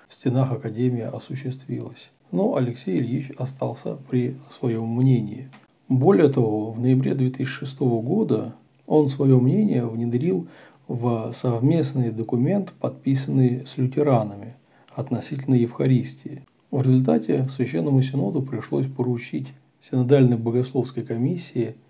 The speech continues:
дать заключение относительно этого документа. Ну а сам Алексей Ильич решением Синода в начале две тысячи седьмого года был выведен из состава комиссии по диалогу с лютеранами,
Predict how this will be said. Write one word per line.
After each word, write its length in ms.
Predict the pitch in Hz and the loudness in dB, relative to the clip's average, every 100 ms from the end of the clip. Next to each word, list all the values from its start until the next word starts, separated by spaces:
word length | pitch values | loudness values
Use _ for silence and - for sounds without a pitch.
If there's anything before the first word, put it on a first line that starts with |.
| - | -4
дать 240 | 131 139 | 2 4
заключение 960 | 131 131 131 131 131 170 151 110 98 - | 6 4 4 2 2 4 4 2 -6 -12
относительно 800 | - 131 123 - 123 123 110 110 | -12 -8 -6 -6 -6 -6 -6 -8
этого 360 | - 131 131 117 | -8 -6 -4 -6
документа. 760 | 113 117 135 131 123 110 - - _ _ - | -6 -4 2 2 2 -2 -12 -18 _ _ -4
Ну 200 | 160 139 | 0 0
а 100 | 110 | -2
сам 320 | - 196 - | -2 -2 -2
Алексей 440 | 156 151 135 151 | -2 -2 -2 -4
Ильич 420 | 139 139 135 131 - - - _ _ | -2 -2 -2 -2 -6 -20 -20 _ _
решением 800 | - 123 123 147 127 120 107 104 127 | -4 -2 0 2 2 2 -2 -6 -12
Синода 640 | - 131 135 196 - 156 131 _ _ - | -8 -2 0 0 -4 -8 -10 _ _ -4
в 100 | 123 | 0
начале 340 | 127 170 151 | 2 2 2
две 120 | 120 | 0
тысячи 240 | 127 127 135 | 0 0 -2
седьмого 500 | 135 123 123 113 110 | -2 2 2 2 -2
года 420 | 156 202 147 139 - _ | -2 0 0 0 -14 _
был 400 | 143 147 151 - - | 4 6 8 6 0
выведен 640 | 127 160 127 107 104 113 - _ - | 2 4 4 0 -6 -8 -18 _ -10
из 120 | 131 | -6
состава 520 | 123 127 - 139 123 | -4 -4 0 2 2
комиссии 580 | - 113 120 117 - 123 | 0 -2 0 0 -2 -6
по 240 | - 127 | -2 -2
диалогу 720 | 107 117 120 120 110 110 131 - | 0 0 2 2 0 -4 -12 -10
с 80 | |
лютеранами, 760 | 120 107 123 151 202 185 - 175 | -10 -6 -2 0 0 -2 -4 -8